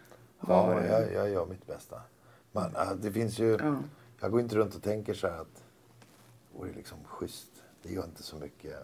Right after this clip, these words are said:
Speaker 2: vad jag gör." Så
Speaker 1: Mm.
Speaker 2: tänker jag ju
Speaker 1: Mm.
Speaker 2: inte. En, en liksom grej är ju också att det är som om ni hade,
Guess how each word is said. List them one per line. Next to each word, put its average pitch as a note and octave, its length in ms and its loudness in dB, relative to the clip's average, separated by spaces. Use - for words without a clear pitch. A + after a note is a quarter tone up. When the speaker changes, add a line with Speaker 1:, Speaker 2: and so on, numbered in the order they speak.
Speaker 2:
vad D#2+ 140 -6
jag D#2+ 180 -6
gör." E2 340 -2
Så F#2+ 120 0
Speaker 1:
Mm. E3 140 8
Speaker 2:
tänker - 200 2
jag G#2+ 100 4
ju G#2+ 60 4
Speaker 1:
Mm. F3 100 8
Speaker 2:
inte. - 180 0
En, G2 340 2
en A#2 360 0
liksom A2+ 360 0
grej F#2 340 2
är F2+ 60 -2
ju F#2 80 0
också F2+ 260 -2
att F2 200 -8
det G2+ 140 4
är G#2 40 4
som G#2+ 220 0
om G2+ 180 2
ni F#2+ 180 2
hade, F2 480 2